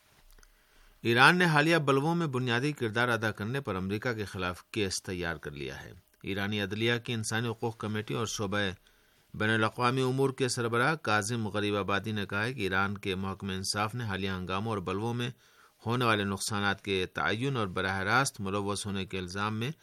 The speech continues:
امریکہ کے خلاف فیصلہ صادر کرانے کی غرض سے قانونی کیس تیار کر لیا ہے۔ کاظم غریب آبادی کا کہنا تھا کہ لوگوں کو بلووں اور سرکاری اور نجی املاک پر حملوں کے لیے اکسانے، دہشت گردانہ اقدامات اور مظاہروں کو پرتشدد بنانے والے اقدامات کی تربیت دینے میں ایران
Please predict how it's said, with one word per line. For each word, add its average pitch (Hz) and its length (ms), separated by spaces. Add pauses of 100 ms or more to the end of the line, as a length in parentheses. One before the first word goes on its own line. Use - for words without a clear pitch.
(300)
امریکہ 101 400
کے 87 100
خلاف 107 400
فیصلہ 98 340 (180)
صادر 92 280
کرانے 95 360
کی 92 80
غرض 95 240 (120)
سے - 60
قانونی 107 460
کیس 87 300
تیار 92 360
کر - 180
لیا 65 340
ہے۔ 64 120 (500)
کاظم 113 320
غریب 120 240
آبادی 123 340
کا 127 100
کہنا 135 160
تھا 143 120
کہ 156 140
لوگوں 113 300
کو 113 100
بلووں 107 380
اور 110 140 (800)
سرکاری 113 440
اور 120 80
نجی 113 320
املاک 107 400
پر 117 100 (140)
حملوں 131 280
کے 117 80
لیے 107 120
اکسانے، 104 480 (540)
دہشت 110 420
گردانہ 110 320
اقدامات 104 520
اور 113 80
مظاہروں 101 540
کو 101 100
پرتشدد 98 720
بنانے 98 280
والے 95 160
اقدامات 95 580
کی 107 80
تربیت 92 460
دینے 101 200
میں 117 160
ایران 95 400